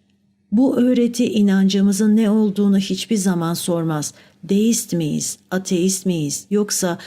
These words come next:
Hristiyan mıyız, Musevi miyiz, Budist miyiz diye sormaz. Bizler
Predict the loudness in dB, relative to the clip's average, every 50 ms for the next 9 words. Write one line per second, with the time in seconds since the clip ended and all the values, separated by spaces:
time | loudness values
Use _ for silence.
0 | -18 -20 -10 _ -2 0 0 0 0 -2 -2 0 0 2 2 2 2 2 2 2
1 | 0 -2 -4 -4 -4 -4 0 0 0 0 0 0 -2 0 0 2 2 4 4 2
2 | 2 0 -2 -4 -6 -10 -16 -20 -20 _ _ -4 -2 0 2 2 2 0 0 -2
3 | -2 0 0 0 0 -2 -4 -4 -2 -2 0 0 -2 -2 -2 -2 -2 -2 -4 -4
4 | -6 -6 -8 -12 _ _ _ _ _ _ _ 0 2 2 2 2 2 0 2 2
5 | 0 -2